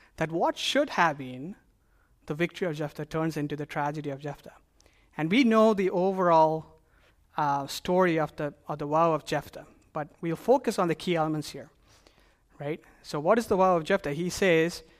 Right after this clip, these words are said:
that if you give the Ammonites into my hand, whatever comes out from the doors of my house to meet me when I return in peace from the Ammonites shall be the Lord's, and I will offer it up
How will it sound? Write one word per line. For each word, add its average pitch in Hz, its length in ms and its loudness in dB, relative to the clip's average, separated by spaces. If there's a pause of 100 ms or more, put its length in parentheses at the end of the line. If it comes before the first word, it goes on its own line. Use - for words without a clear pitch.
(280)
that 147 420 2 (2250)
if 190 220 -4
you 185 80 0
give 233 240 0
the 254 100 2
Ammonites 196 460 4
into 165 160 -2
my 156 140 -2
hand, 139 400 -8 (480)
whatever 240 320 4
comes 226 260 0
out 208 160 2
from 190 120 -4
the 170 80 -4
doors 185 300 0
of 196 60 -4
my 170 140 -2
house 151 320 -2
to 156 80 -6
meet 160 280 -4
me 143 140 -4
when 147 140 -4
I 147 40 -4
return 170 400 -4
in 175 140 -2
peace 180 480 -8 (440)
from 175 200 0
the 180 120 0
Ammonites 175 380 0
shall 147 200 -4
be 165 160 -6
the 175 100 -4
Lord's, 160 420 -6
and 147 140 -8
I 156 160 -4
will 165 200 -6
offer 170 380 2
it 156 80 -2
up 139 220 -4